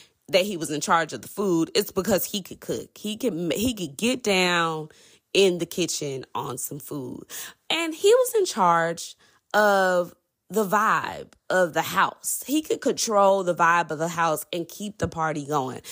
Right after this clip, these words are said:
He can make sure that you were okay,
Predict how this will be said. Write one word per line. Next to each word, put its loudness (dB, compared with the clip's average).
He -2
can 2
make 4
sure -4
that -2
you 2
were 4
okay, 2